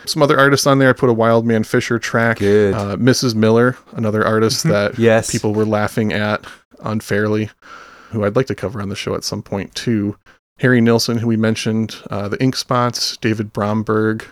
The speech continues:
Speaker 1: the Mills Brothers, and a Rudolph Valentino track.
Speaker 2: Excellent.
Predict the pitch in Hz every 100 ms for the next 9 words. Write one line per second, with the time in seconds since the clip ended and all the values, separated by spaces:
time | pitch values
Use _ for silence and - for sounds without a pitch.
0 | _ _ _ _ 110 101 104 107 - 107
1 | 107 107 107 - - 104 104 104 104 -
2 | 107 107 - - 117 110 107 - 110 107
3 | 104 113 110 - 98 - - _ _ -
4 | - 110 123 - 92 90